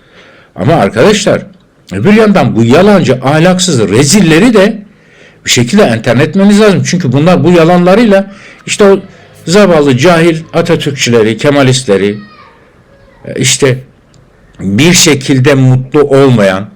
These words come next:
istediği gayrimeşru isteği yerine getirilmediği için ak Partili belediye kızgın olan seçmenin aklını çelmesini engelleyin ya. Fatih Belediyesi basın, ne yapıyordunuz hocam siz ya?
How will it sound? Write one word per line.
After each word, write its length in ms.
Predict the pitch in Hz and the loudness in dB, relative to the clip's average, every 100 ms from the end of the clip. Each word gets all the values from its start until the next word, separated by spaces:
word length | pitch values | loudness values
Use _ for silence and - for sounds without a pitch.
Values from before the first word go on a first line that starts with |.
| - - _ _ _ | -20 -20 _ _ _
istediği 580 | 117 - 135 131 135 139 | -8 -4 0 0 2 0
gayrimeşru 760 | 123 139 143 131 120 117 - 139 | 2 2 2 0 0 -2 -2 -2
isteği 420 | 120 - 127 120 | -2 0 2 2
yerine 280 | 120 127 117 | 2 0 0
getirilmediği 680 | 104 104 131 135 113 92 98 | -2 -4 -2 0 0 -2 -4
için 260 | - 101 90 | -4 -6 -6
ak 260 | 107 - | -8 -8
Partili 420 | - 101 - 98 90 | -6 -6 -4 -4 -2
belediye 420 | 101 95 101 90 | -2 0 -2 -2
kızgın 380 | 120 104 127 101 | -6 -6 -4 -2
olan 260 | 107 160 | -2 -4
seçmenin 640 | - - 95 - 104 151 | -6 -6 -8 -6 -6 -4
aklını 360 | 127 - - 127 | -8 -10 -8 -8
çelmesini 500 | - 80 - - - | -6 -10 -12 -8 -4
engelleyin 460 | 214 214 202 180 165 | -4 -2 -2 -2 -4
ya. 200 | 156 180 - - _ _ _ _ _ _ _ _ _ _ - - - - - - - _ - | -8 -10 -18 -20 _ _ _ _ _ _ _ _ _ _ -20 -20 -20 -20 -20 -20 -20 _ -4
Fatih 380 | 247 240 240 208 | 0 0 2 2
Belediyesi 380 | 190 180 180 | 2 2 0
basın, 320 | 208 208 214 190 | 2 2 2 2
ne 40 | |
yapıyordunuz 500 | 269 285 240 185 156 | 0 0 0 0 0
hocam 280 | 196 208 185 | 2 2 0
siz 240 | - 127 | -4 -4
ya? 220 | 135 180 | -4 -4